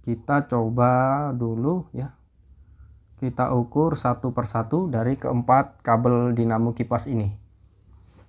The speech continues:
Kita coba ukur terlebih dahulu merah dengan putih.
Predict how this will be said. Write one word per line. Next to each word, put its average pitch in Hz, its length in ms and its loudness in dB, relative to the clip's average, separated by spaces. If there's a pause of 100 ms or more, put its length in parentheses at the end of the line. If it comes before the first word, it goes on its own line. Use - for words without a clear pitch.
(2500)
Kita 127 240 -4
coba 123 400 -2
ukur 139 400 -2
terlebih 120 480 0
dahulu 117 480 0
merah 120 480 0
dengan 110 880 0
putih. 113 400 -2